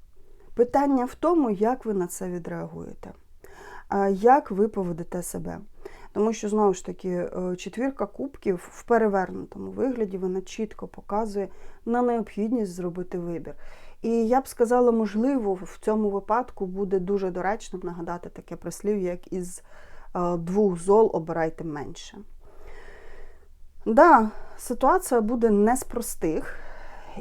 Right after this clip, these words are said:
і вам все ж таки, е, прийдеться, скоріше за все, вирішувати, що, е, або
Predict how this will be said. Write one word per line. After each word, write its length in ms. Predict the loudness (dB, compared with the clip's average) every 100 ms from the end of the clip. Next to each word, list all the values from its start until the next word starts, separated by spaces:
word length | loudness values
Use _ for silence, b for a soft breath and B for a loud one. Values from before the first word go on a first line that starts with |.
| 0
і 380 | 2 4 6
вам 440 | 8 8 8 6 0 -6 -12 -14 -12
все 280 | 2 4 4
ж 140 | 2
таки, 220 | -6 -4
е, 180 | -2 -2 -4 -10 -6 -6 -6 -6 -8 -8 -8
прийдеться, 540 | 0 2 2 0 -4 -10
скоріше 500 | -6 -4 -2 -4 -6
за 140 | -8
все, 300 | -6 -2 0
вирішувати, 760 | 0 -2 -4 -6 -8 -6 -6 -6
що, 440 | -8 -8 -6 -4
е, 60 | B B B B B
або 680 | -4 0 2 4 6 6 2